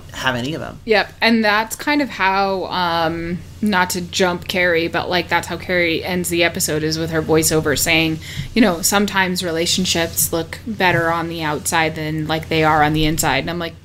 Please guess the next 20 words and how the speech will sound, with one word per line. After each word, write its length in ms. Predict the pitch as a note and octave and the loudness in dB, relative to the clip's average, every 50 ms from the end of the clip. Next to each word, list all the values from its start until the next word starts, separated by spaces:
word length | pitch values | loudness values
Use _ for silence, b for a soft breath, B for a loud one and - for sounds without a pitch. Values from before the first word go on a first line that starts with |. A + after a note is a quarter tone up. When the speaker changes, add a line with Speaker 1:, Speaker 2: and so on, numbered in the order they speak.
| - - | -12 -6
Speaker 2:
"Yeah, 360 | - G3+ C#4 D4 C4+ B3+ C4+ C4 B B B B - | 0 2 4 4 4 2 0 -2 B B B B -2
because 280 | - A3+ A3+ C4 A#3+ G#3 | 0 2 2 2 2 2
you're 120 | A3+ A3 | 0 0
perpetuating 1120 | A3 - - A3+ A3+ - - B3+ C#4 C4+ - C4 G#3 F#3+ F#3 E3+ F3+ F3+ F3 F3 G3 A3+ B B B B B - | 0 -2 -2 -2 -2 0 0 -2 0 0 0 0 0 2 0 0 0 0 0 0 0 -2 B B B B B 4
this 180 | G#3 - - | 4 4 4
fucking 380 | - - F3+ F3 - F#3+ A3 A#3+ | 4 2 0 0 4 4 4 4
stereotype 880 | A#3+ B3 B3+ C4 C#4+ C#4+ C4 G#3+ F#3+ F#3+ F#3+ - F3+ E3 E3 E3 - - | 4 4 4 6 6 8 8 8 6 6 4 2 2 2 2 0 -2 -6
of 140 | G#3 G#3 G3+ | -4 0 0
everybody 460 | F#3+ F#3+ F#3+ F#3+ G3+ G#3 G3+ G#3+ G#3 | 2 4 4 4 4 4 4 2 0
being 320 | G3 G3 G#3 G#3 G#3 G#3+ G#3+ | 0 -2 -2 0 -2 -2 -2
happy. 480 | G#3 C4+ D4 C#4+ - G#3 F3+ E3 D#3+ B B B B B - - | -2 -2 -2 -2 -2 -4 -6 -6 -8 B B B B B -2 2
You're 140 | G#3+ G#3+ | 2 4
in 100 | G#3+ A3 | 4 2
this 180 | A3 A3 A3 - | 0 -2 -2 0
magazine 720 | B3 C4 C#4 C#4 B3+ C4+ A#3 G3+ G3 F#3 F3+ F3 F3 E3+ - | 2 2 2 2 2 0 -2 -2 -2 -4 -4 -6 -8 -10 -10
lying 400 | D#3 G#3 A3+ C4 C4+ B3+ A#3 G#3 F#3+ | -4 0 2 2 2 2 2 0 -2
to 60 | F3+ | -4
people. 720 | - - G3 F#3+ F#3+ - F3 E3 D#3+ D#3+ D#3+ E3 F3+ F#3+ - - | -6 -8 -8 -8 -4 -2 0 2 2 2 2 0 -2 -6 -4 0
You 320 | A#3+ A#3 A3 G3 F#3+ G3 | 4 8 8 10 10 8
are 480 | D3+ F#3 F#3+ F#3+ F#3 F#3 F3+ F#3 F3+ | 8 6 4 6 6 6 4 2 0